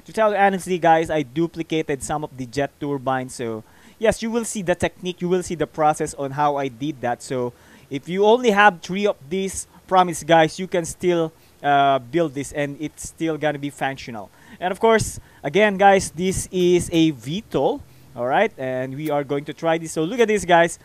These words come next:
Uh, lots of blocks, invisible blocks, because I added some, uh, balancer, all right, to equalize the, you know, the weight, because, uh, it's kinda heavy now, because there are also some boat engines. Well, you will see the purpose of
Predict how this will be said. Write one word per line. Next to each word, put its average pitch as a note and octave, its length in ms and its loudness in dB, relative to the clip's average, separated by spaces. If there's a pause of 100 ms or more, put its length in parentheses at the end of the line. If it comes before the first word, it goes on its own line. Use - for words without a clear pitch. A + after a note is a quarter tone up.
(340)
Uh, B2+ 60 -6
lots F#3 280 2
of E3 160 0
blocks, F#3 360 4
invisible E3 520 -4
blocks, D#3 320 0
because D3 320 -4
I D#3 200 2
added E3 400 2
some, C#3+ 580 -6
uh, B2 180 -2
balancer, E3 800 0 (460)
all A#2 120 -4
right, C#3+ 220 2
to D#3 160 -8
equalize F3 720 2
the, C#3+ 120 -8
you D3 440 -4
know, D#3 120 -4
the C3+ 140 -4
weight, D3 520 -2
because, C#3+ 520 -4 (520)
uh, A#2+ 720 -2 (200)
it's - 140 -14
kinda F#3 220 2
heavy F#3 400 4
now, F3+ 320 4
because E3+ 320 -2
there D#3+ 320 4
are D3 200 4
also D#3+ 340 0
some C#3+ 280 -4 (100)
boat D#3 240 2 (120)
engines. D#3 580 -8
Well, C#3+ 260 -2
you D3 160 -4
will F3+ 120 -4
see F3+ 120 -8
the D3 120 -2
purpose C#3+ 480 -4
of C3+ 100 -6